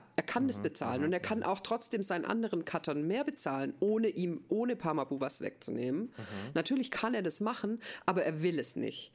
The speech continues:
Speaker 2: Mhm.
Speaker 1: Und dann sich hinzustellen und sagen, "Ich kann nicht", ist halt Quatsch, wenn du Millionen auf dem Konto hast. So, Digga, chill mal kurz. Ja, also dann sag halt, "Hey, also ich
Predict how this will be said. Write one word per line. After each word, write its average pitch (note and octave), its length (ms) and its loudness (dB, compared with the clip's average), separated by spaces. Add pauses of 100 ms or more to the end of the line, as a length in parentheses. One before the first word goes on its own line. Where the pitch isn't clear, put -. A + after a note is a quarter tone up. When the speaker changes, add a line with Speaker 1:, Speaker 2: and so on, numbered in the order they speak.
Speaker 2:
Mhm. G#2 280 -8
Speaker 1:
Und D3+ 140 2
dann F#3 160 4
sich F#3+ 140 0
hinzustellen G3 520 2
und F3+ 120 0
sagen, E3 240 2
"Ich - 160 -4
kann E3+ 240 0
nicht", D4+ 300 2
ist - 200 2
halt F3 180 0
Quatsch, - 440 0
wenn D#3+ 160 2
du C#3 60 2
Millionen D#3 360 2
auf F3 120 -2
dem D#3+ 80 -4
Konto - 260 -2
hast. - 220 -2
So, C3+ 120 -2
Digga, E3 480 0
chill G3 200 2
mal E3+ 180 2
kurz. - 420 -6
Ja, D#3+ 200 2
also D#3+ 220 2 (360)
dann F#3+ 340 2 (180)
sag - 380 -2
halt, F#3+ 240 2
"Hey, F#3 260 2 (280)
also F3 400 2
ich F#3+ 220 -2